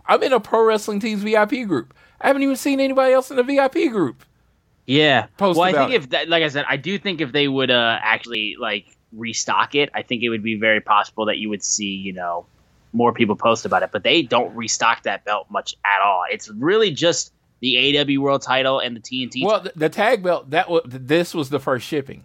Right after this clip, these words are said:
Speaker 1: I was one of the first people to get one.
Speaker 2: Yeah, no, I know that, but they haven't even, like, restocked
Speaker 1: Yeah.
Speaker 2: it since then.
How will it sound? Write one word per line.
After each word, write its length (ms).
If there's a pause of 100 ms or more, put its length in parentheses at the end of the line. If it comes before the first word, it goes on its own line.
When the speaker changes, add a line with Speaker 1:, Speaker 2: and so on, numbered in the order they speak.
(140)
Speaker 1:
I 80
was 120
one 160
of 80
the 80
first 280
people 260
to 80
get 160
one. 100
Speaker 2:
Yeah, 200
no, 180
I 100
know 200
that, 280
but 100
they 60
haven't 200
even, 380
like, 180 (400)
restocked 460
Speaker 1:
Yeah. 40
Speaker 2:
it 60
since 280
then. 120